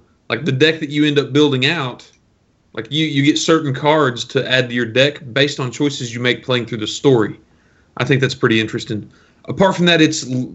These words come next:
I mean, at its core, it is Hearthstone, but set in Elder Scrolls. Um, I liked it. I'll, I'll go back to it, try it out. We'll, we'll actually talk about, um, Hearthstone a little bit later.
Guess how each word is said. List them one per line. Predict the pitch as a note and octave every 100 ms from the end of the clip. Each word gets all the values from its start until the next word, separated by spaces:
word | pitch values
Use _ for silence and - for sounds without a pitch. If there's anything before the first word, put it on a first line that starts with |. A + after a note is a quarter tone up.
| G#2+
I | C3
mean, | B2 A#2+ A#2 - - -
at | C3 C3
its | C3
core, | - C#3 C3 B2+ C3
it | - A#2+ A#2+
is | A#2+ A#2 A#2 A2 - - _ -
Hearthstone, | B2+ A#2 - A2+ G2 - - -
but | A2 A2+ - _ _ _ -
set | - C#3 B2
in | - A#2+ A2+
Elder | F#3+ F3
Scrolls. | - A#2 G2+ - _ _ _ _ _ _
Um, | - A#2+ A#2 A2+ A2+ A2 - _ _ _ _ _ _ _ _
I | -
liked | A#3+ E3 F3+
it. | E3+
I'll, | E3+ F#3
I'll | E3+ F#3
go | D3
back | B2 A2+
to | B2
it, | A#2 - _ _ _ _ _ _ _ _ _ _ _ _ _ _ _
try | - A#2+ A#2+
it |
out. | A#2 A2+ -
We'll, | - F3
we'll | F3 F#3+
actually | F3 E3+ C#3+
talk | C3+ C#3+ C#3
about, | A#2+ C3 B2+ A#2+ -
um, | A#2 A2+ G#2+ G#2+ G#2+
Hearthstone | G#2+ D3 E3 - A#2
a | A2
little | A#2 A#2
bit | A2
later. | G#2+ A2 A2 G#2 G2+ G2+